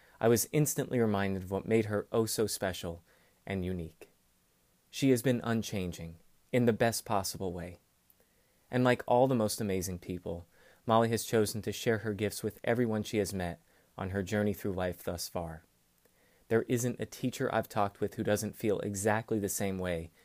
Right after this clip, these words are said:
in Molly's presence than the way in which I just described. And it would be virtually impossible, I think, to find a peer at P A H S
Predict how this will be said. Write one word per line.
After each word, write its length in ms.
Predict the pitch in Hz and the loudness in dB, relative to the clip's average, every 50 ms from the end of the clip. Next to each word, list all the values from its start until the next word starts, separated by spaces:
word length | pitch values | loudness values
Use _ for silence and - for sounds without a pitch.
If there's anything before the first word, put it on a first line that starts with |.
| _ _ _ - | _ _ _ -8
in 140 | 101 101 98 | -4 -2 0
Molly's 340 | 98 98 101 101 98 92 - | 0 0 0 0 -2 -4 -6
presence 580 | - - - 113 104 - 95 87 82 - - - _ _ _ _ _ | -6 0 2 2 2 2 0 -6 -8 -8 -12 -16 _ _ _ _ _
than 160 | - 113 113 | -2 0 2
the 60 | 113 107 | 2 2
way 180 | 110 117 117 | 2 4 2
in 100 | 117 113 | 4 2
which 180 | 113 113 - - | 2 0 -2 -2
I 200 | - 117 117 113 | -2 0 0 0
just 260 | 101 113 104 - - | -2 -2 -6 -6 -6
described. 640 | 107 - - - 113 104 90 85 82 80 - - - _ _ _ _ _ _ _ _ _ _ _ _ _ _ _ - | -6 -6 -4 -2 0 0 0 -2 -4 -8 -12 -18 -20 _ _ _ _ _ _ _ _ _ _ _ _ _ _ _ -2
And 140 | 117 127 139 | 0 2 2
it 80 | - | 2
would 100 | 143 139 | 2 2
be 120 | 135 147 135 | 2 2 4
virtually 400 | - 143 139 135 - 151 139 135 | 4 4 2 2 0 -2 -2 -2
impossible, 600 | 131 120 - - 127 123 113 - - 95 98 90 | -2 -4 -2 0 0 0 0 0 -2 -2 -2 -2
I 120 | 87 87 | -2 -4
think, 360 | - - 95 85 82 - - _ _ _ - - - _ - | -4 -6 -8 -8 -8 -10 -14 _ _ _ -20 -20 -20 _ -8
to 100 | - 107 | -8 -6
find 260 | - - 110 107 104 | -2 0 0 0 0
a 40 | 101 | -2
peer 420 | - - - - 123 117 113 110 | -4 -4 0 2 4 6 6 4
at 140 | 101 92 - | 2 0 -4
P 180 | - 120 110 104 | -2 0 2 4
A 140 | 98 98 | 4 2
H 180 | 95 92 - - | 2 0 0 0
S 300 | 101 95 92 - - - | 0 0 0 -2 -6 -10